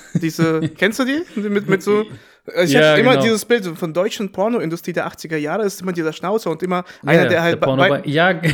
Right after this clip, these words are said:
Speaker 1: beim
Speaker 2: genau.
Speaker 1: Sex sich am Rücken festhält, so, und so,
Speaker 2: <laughs>
Speaker 1: weil, weil der Rücken noch
Speaker 2: Ja, ja, ja.
Speaker 1: weil die, diese Steuern und dann muss
Speaker 2: Oh,
Speaker 1: er ja
Speaker 2: ich,
Speaker 1: noch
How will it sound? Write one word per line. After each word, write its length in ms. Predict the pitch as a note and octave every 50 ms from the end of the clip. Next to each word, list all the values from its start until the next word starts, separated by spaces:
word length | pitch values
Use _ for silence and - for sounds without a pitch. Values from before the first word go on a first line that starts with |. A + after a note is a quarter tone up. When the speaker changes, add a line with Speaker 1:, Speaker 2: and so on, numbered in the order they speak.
| B2 F#3
Speaker 1:
beim 20 | D3+
Speaker 2:
genau. 220 | D#3 G3 G#3+ A3 G3 D3+
Speaker 1:
Sex 180 | A#3+ A#3 F#3 F3+
sich 160 | A#3 F3 E3+
am 100 | G3 F#3+
Rücken 340 | F#3 E3+ - - A3+ G3+ F#3+
festhält, 560 | - - G#3+ G#3+ - - - C#3+ D#3 D#3+ F#3
so, 140 | F3 G3 F3
und 240 | E3 F3+ F3+ F3+ E3
so, 100 | F#3 F3+ G#3 F#3
Speaker 2:
<laughs> 80 | D#3+ D3+
Speaker 1:
weil, 280 | D#3 F3 F3+ F#3 D#3
weil 160 | E3+ F3+ F#3+ F#3
der 140 | F#3+ F#3+
Rücken 240 | A#3+ C#4 - B3+ G3
noch 280 | F3+ - D#4+ F4 - - E4+ - E4+ - -
Speaker 2:
Ja, 220 | D3 D#3+ D#3+ - -
ja, 40 | D#3+
ja. 160 | E3 F3 - - - D3
Speaker 1:
weil 180 | D#3+ F3+ F#3 F#3
die, 120 | G3 F#3+ - - - - -
diese 440 | E3+ F#3 F#3 G3 G3 F3+ F3+ F#3 F#3+
Steuern 640 | - - - - F3 F3+ F3+ F3+ E3+ E3+ F3 E3+
und 300 | - - G3 F#3+ F#3+ F3
dann 160 | G3 G3 G3+ G3+
muss 160 | G3+ G#3+ -
Speaker 2:
Oh, 60 | -
Speaker 1:
er 80 | G#3 G3
ja 180 | G3+ G3+ G#3
Speaker 2:
ich, 60 | G3
Speaker 1:
noch 180 | G3+ G3 G3+ -